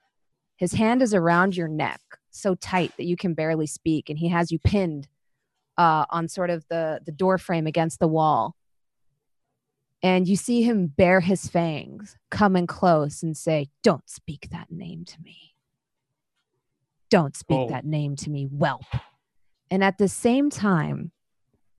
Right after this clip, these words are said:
Speaker 1: Charlotte, I'm gonna have you roll your resolve as well as your awareness.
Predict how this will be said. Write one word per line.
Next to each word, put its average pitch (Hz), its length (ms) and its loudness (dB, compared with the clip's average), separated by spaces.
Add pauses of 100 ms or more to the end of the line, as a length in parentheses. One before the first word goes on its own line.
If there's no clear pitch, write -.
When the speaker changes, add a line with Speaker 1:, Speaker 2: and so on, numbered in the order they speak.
(600)
Speaker 1:
Charlotte, 175 640 4 (1300)
I'm 208 220 6
gonna 233 220 4
have 196 300 2
you 202 180 2
roll 156 560 0 (880)
your 170 720 -4 (1080)
resolve 175 840 2 (640)
as 170 160 -2
well 190 140 2
as 190 160 0
your 180 140 -2
awareness. 156 880 -8